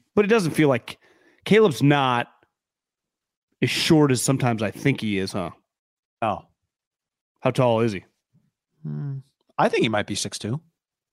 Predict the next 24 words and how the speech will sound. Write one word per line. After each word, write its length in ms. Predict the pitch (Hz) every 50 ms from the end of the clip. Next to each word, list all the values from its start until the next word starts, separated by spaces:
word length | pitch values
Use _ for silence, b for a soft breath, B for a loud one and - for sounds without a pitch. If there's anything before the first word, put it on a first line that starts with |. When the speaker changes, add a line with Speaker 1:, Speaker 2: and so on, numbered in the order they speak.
| _ _ _ _ _ _ _ _ _ _ _ -
Speaker 2:
which 180 | 123 120 -
isn't 320 | 135 107 92 82 78 76 _ _ _ _ _ -
tall. 500 | - 117 98 80 76 80 90 - _ _ _ -
by 80 | -
Speaker 1:
Taller 180 | 196 196 180 156
than 100 | 135 127
Jalen, 440 | 113 107 110 104 104 98 101 98 98
though. 200 | 92 92 113 127 _ _ _ _ _ _ _ _ _ _ _ _ _ _ _ _ _ _ _ _ _ -
Speaker 2:
He's 180 | 202 202 - -
thick. 360 | - 110 98 107 107 - - - - _ _ _ _ _ _ _ _ _ _ _ _ _ _ _ _
Caleb 240 | - - 110 107 98
Williams, 280 | 98 98 95 95 92 -
what's 140 | 101 101 -
he 80 | - 104
listed? 380 | 101 101 - - - 110 113 _ _ _ _ _ _ _ _ -
Listed 240 | 175 165 - 107
at 80 | 87 82
six 220 | - 98 - -
one, 220 | - 98 104 104 87
actually. 360 | 82 82 - - 90 90 87 - - - - _ _ _ _ _ _ _ -
Speaker 1:
Yeah, 220 | - 139 135 123
to 140 | 113 - 147
me, 300 | 175 190 190 175 147 127
he's 280 | 117 107 - - -